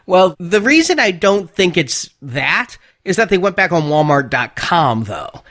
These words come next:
And the other thing I'm looking at is on the Star Wars line, they had that Jabba's playset with the Han and Carbonite,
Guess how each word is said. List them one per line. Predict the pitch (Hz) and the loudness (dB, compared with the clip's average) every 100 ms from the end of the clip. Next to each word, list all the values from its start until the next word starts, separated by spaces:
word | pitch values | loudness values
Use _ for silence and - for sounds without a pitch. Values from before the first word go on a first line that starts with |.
| _ 185 | _ -2
And | 196 | 0
the | 226 | 2
other | 262 294 | 0 -2
thing | 214 180 | 0 2
I'm | 156 147 156 | 0 0 0
looking | 165 165 156 | 0 0 0
at | 147 143 - | 2 0 -2
is | 147 147 143 139 | -2 0 0 -2
on | - 151 | -4 -2
the | 135 | -4
Star | - 226 254 | 0 0 2
Wars | 165 139 | 0 -2
line, | 139 131 131 | 0 0 0
they | 131 | -2
had | 139 143 123 | 0 0 -2
that | 110 | -6
Jabba's | 120 139 151 135 | -2 0 0 -4
playset | - 147 156 - 170 151 120 | -6 -2 0 0 -2 -2 -4
with | 123 | -8
the | 113 | -4
Han | 143 139 | -4 -4
and | 113 | -4
Carbonite, | 139 147 175 190 202 | -2 0 2 2 2